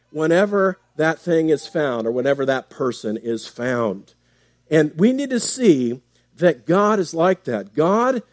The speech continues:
is, is always on the lookout for the lost.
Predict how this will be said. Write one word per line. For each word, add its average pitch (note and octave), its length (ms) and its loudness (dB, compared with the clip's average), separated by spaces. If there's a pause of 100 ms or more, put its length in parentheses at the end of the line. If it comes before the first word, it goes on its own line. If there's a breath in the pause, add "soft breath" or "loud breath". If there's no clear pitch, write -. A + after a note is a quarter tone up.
(240)
is, D3+ 240 2 (100)
is D#3 220 2
always A3+ 460 2
on G#3 300 -2
the D#3+ 120 4
lookout E3 640 -2 (220)
for D3 160 -4
the A#2 120 -4
lost. A#2+ 680 -8